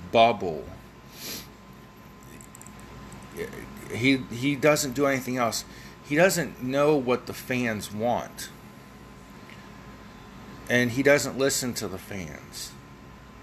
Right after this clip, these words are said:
And he thinks he can create stars. And he still can. He's, he's doing it with Austin Theory. Uh,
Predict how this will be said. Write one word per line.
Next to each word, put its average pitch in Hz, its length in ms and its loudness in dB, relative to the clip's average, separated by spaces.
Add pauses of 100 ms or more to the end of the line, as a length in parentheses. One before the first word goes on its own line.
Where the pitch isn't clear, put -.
(260)
And 117 300 2
he 143 240 2
thinks 143 300 0
he 147 120 0
can 127 220 0
create 120 800 2
stars. 107 1040 2 (920)
And 160 140 2
he 190 80 4
still 214 380 4
can. 104 580 2 (220)
He's, 117 380 -8
he's 135 220 -2
doing 180 280 4
it - 80 -2
with 127 260 -2
Austin 131 520 4
Theory. 123 680 0 (2250)
Uh, 101 420 4